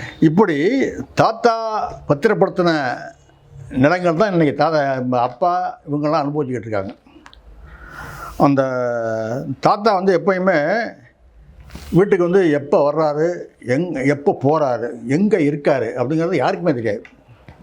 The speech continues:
ஆனா, ஒரு துடுப்பு இருக்கு அப்படிங்கிற மாதிரி ஒரு செய்தி இருக்கும். அதை பத்தி யாருமே பேச மாட்டாங்க.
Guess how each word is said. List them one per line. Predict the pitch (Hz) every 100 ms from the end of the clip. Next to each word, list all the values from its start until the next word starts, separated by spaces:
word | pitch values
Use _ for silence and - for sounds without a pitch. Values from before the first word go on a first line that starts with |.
| - - - - - - - - - - -
ஆனா, | 262 240 220 196 170 143 127 110 87 - - -
ஒரு | 202 170
துடுப்பு | 175 190 190
இருக்கு | 160 160
அப்படிங்கிற | 156 143 151 147
மாதிரி | 196 247
ஒரு | 165
செய்தி | 165 165
இருக்கும். | 147 139 196 - - -
அதை | 156
பத்தி | 175 170
யாருமே | 156 175 196
பேச | - 185 165
மாட்டாங்க. | 143 110 98